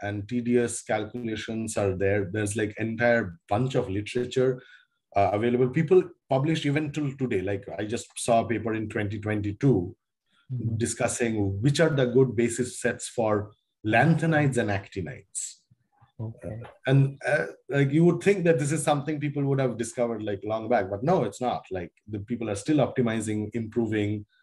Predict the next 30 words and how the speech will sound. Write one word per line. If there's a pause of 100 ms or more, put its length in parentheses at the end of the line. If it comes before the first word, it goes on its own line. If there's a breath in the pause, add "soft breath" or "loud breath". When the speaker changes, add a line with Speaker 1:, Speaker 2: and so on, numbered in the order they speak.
(580)
Speaker 1:
Like,
some
basis
sets
are (160)
better
for
some
properties.
Like, (720)
this (160)
one
I
know (140)
is (340)
better
for (480)
ground (100)
state (120)
energy. (640)
Speaker 2:
Mm.
Speaker 1:
But
let's
say (100)
you
want
to
calculate
the (400)
magnetic